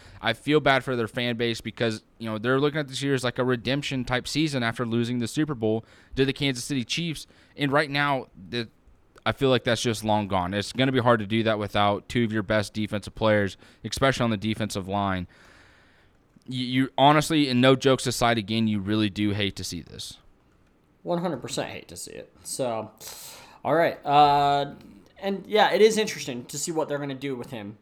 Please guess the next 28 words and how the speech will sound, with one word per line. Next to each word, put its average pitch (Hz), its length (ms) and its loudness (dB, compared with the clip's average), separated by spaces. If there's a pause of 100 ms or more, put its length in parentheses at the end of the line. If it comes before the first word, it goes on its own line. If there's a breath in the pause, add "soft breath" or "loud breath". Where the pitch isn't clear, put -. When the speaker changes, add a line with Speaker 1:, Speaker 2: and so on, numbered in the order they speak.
Speaker 2:
once 127 420 -10
this 123 260 -10
year 113 160 -10
ends, 104 260 -12
right? 104 160 -12
'Cause 110 140 -16
like 120 220 -10
you 123 40 -16
said, 104 240 -12 (420)
do 147 180 -2
have 147 160 -2
a, 135 180 -6 (320)
an 143 120 -10
out, 127 440 -6
'cause 127 240 -12
I 123 240 -8
think 131 220 -10
the 117 40 -20 (100)
dead 139 200 -8
cap 131 280 -6
hit 135 120 -8
is 120 180 -12
just 147 340 -8
under 135 180 -8
three 135 320 -10
million 127 460 -10
next 110 300 -16
year 113 220 -14